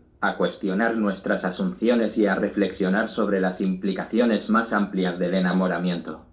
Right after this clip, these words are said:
Por supuesto, no podemos cubrir todas las teorías filosóficas del enamoramiento en este breve espacio,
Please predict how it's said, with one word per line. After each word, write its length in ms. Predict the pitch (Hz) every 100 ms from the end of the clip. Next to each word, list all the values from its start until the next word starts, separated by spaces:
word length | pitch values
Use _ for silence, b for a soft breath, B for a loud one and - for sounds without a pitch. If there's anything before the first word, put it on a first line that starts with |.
| - - -
Por 360 | 113 92 - - - - - -
supuesto, 760 | - 104 90 117 - 123 - - - -
no 240 | - 120 120
podemos 400 | 127 127 120 113
cubrir 440 | 113 104 110 98
todas 300 | 127 123 110
las 220 | 107 101
teorías 400 | 107 101 110 101
filosóficas 720 | - 95 90 107 101 90 92 90
del 160 | 95
enamoramiento 720 | 90 90 90 82 95 117 107 101
en 80 |
este 260 | 101 95 95
breve 280 | 92 107 98
espacio, 540 | - 131 131 92 92